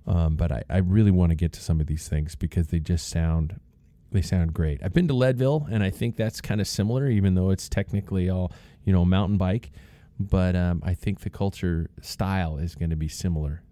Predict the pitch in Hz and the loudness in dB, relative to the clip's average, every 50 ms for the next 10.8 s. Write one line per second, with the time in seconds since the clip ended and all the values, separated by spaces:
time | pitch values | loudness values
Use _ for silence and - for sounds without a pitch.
0 | _ - - - 95 95 - - 87 85 80 - 80 82 82 80 80 78 78 78 | _ -16 -6 -4 -4 -4 -2 0 0 0 0 0 -2 0 0 2 2 0 0 0
1 | 78 78 85 80 76 76 - 76 73 76 73 - - - - - - - - - | -2 -2 -4 -4 -6 -6 -4 -4 -4 -4 -4 -6 -10 -16 -20 -20 -20 -20 -20 -20
2 | - - - - - - - - - _ _ - - _ - - - - - - | -20 -20 -20 -20 -20 -20 -20 -20 -20 _ _ -20 -20 _ -20 -20 -20 -20 -20 -14
3 | - - 120 123 117 131 131 117 117 113 113 113 110 104 101 101 - - - - | -4 0 2 2 4 4 4 4 4 4 4 4 4 4 2 2 0 -2 0 0
4 | 104 98 92 85 82 - 110 101 101 107 - - 113 104 101 98 101 95 95 92 | 0 2 2 0 0 0 -2 0 -2 -4 -2 0 0 2 2 2 2 2 0 -2
5 | 87 - 104 104 101 - - 104 110 110 117 110 - - 113 104 95 98 87 - | 0 0 -2 0 0 -2 -2 -2 0 2 0 0 0 0 -2 0 0 0 2 2
6 | 113 107 - - - 110 101 92 90 90 87 107 101 101 107 110 - - 110 113 | 2 2 0 -2 -2 0 2 2 2 2 0 0 -2 -2 -2 -6 -4 -2 0 2
7 | 107 98 87 - - - 104 98 95 95 92 90 92 92 98 92 90 90 87 85 | 2 2 0 -2 -2 0 0 2 2 2 2 2 2 0 0 0 2 2 0 0
8 | - - - - 110 123 123 107 - - - - - - - - - - - - | -2 -6 -4 -2 0 0 0 -2 -8 -14 -16 -18 -18 -20 -20 -20 -20 -14 -6 -2
9 | 117 101 - - 92 - 101 95 92 85 - - 98 101 107 98 104 98 92 101 | 0 0 0 -2 -4 -2 0 0 0 0 -2 -2 0 0 0 2 0 0 0 0
10 | 98 - - - 95 92 95 95 98 92 90 90 85 87 85 87 | -2 -2 -2 -2 0 2 2 2 2 4 2 2 2 2 0 -2